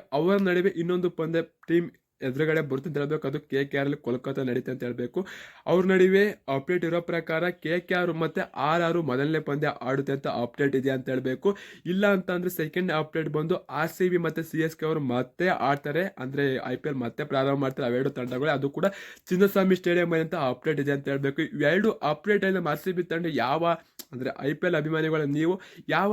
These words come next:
ಅಪ್ಡೇಟ್ ಒಂದು ನಿಜ ಆದ್ರೆ ಚೆನ್ನಾಗಿರುತ್ತೆ, ಯಾವ ಅಪ್ಡೇಟ್ನ ಬಿ ಸಿ ಸಿ ಐ ಅವರು ಕೌಂಟ್ ಮಾಡಿದ್ರೆ ಚೆನ್ನಾಗಿರುತ್ತೆ ಅಂತ ಕಳ್ಸಲಿ ಕಾಮೆಂಟ್ ಮಾಡಿ. ಬಸ್ ನೋಡಿ ಎಷ್ಟು ಜನ ಕಾಮೆಂಟ್ ಮಾಡ್ತೀನಿ ಅಂತ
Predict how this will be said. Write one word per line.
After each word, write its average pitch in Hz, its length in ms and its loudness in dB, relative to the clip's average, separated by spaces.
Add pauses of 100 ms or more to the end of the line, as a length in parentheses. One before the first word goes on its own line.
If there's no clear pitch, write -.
(140)
ಅಪ್ಡೇಟ್ 180 300 -2
ಒಂದು 175 140 0
ನಿಜ 143 200 2
ಆದ್ರೆ 170 140 0
ಚೆನ್ನಾಗಿರುತ್ತೆ, 147 440 -2
ಯಾವ 135 200 0 (100)
ಅಪ್ಡೇಟ್ನ 151 380 -4 (340)
ಬಿ 135 140 0
ಸಿ - 80 -16
ಸಿ - 100 -4
ಐ 143 60 2
ಅವರು 147 140 0 (120)
ಕೌಂಟ್ 143 260 0
ಮಾಡಿದ್ರೆ 135 240 -2
ಚೆನ್ನಾಗಿರುತ್ತೆ 135 440 0
ಅಂತ 131 120 -6 (400)
ಕಳ್ಸಲಿ 175 380 2
ಕಾಮೆಂಟ್ 165 320 2
ಮಾಡಿ. 147 220 0
ಬಸ್ 147 260 0
ನೋಡಿ 147 220 0
ಎಷ್ಟು 139 160 -2
ಜನ 143 160 0
ಕಾಮೆಂಟ್ 139 320 0
ಮಾಡ್ತೀನಿ 131 280 0
ಅಂತ 139 100 -2